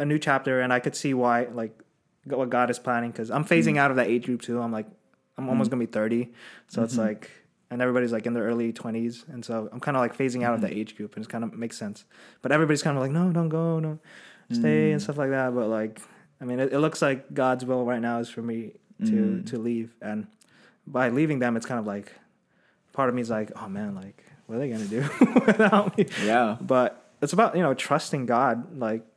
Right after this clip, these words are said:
Speaker 1: you know, and even with the work that he's done in my life, it's like, "Oh, it's not me." It's like
Speaker 2: Mm-hmm.
Speaker 1: the Holy Spirit's the one that, like, I don't read the scripture. It's like the Holy Spirit, like, the one
Speaker 2: Yeah.
Speaker 1: that allows me.
Speaker 2: Mm.
Speaker 1: Like, who I was before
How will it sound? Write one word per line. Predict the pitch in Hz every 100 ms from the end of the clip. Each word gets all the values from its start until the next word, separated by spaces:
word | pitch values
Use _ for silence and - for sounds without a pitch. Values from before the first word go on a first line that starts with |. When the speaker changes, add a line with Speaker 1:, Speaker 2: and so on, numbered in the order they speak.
| _ -
Speaker 1:
you |
know, | 131 123 120 - _ _ _ _ _ -
and | 123 120 120 117 _
even | 143 160 139
with | 135 123 131
the | 131
work | 131 127
that | 127
he's | 127
done | 127 120
in |
my | 120 113
life, | 127 143 139
it's | 117
like, | 110 110
"Oh, | 123
it's | 113
not | 139 101
me." | 120 185 113 - _ _ -
It's |
like | 123 110
Speaker 2:
Mm-hmm. | 110 113
Speaker 1:
the | 113
Holy | 156 143
Spirit's | - 151
the | 147
one | 127
that, | 120 -
like, | 110 -
I | 127
don't | 160
read | 113 104
the |
scripture. | - - 101 127 143
It's | 127
like | 110
the | 107
Holy | 123 127
Spirit, | - 123 113
like, | 104 -
the | 101
one | 98
Speaker 2:
Yeah. | -
Speaker 1:
that | 92
allows | 107 110
me. | 110 107 - - - 110
Speaker 2:
Mm. | 104
Speaker 1:
Like, | 95 92 -
who | 135
I | 151 143 135
was | 131 135 123
before | 120 113 - 120 123 120 117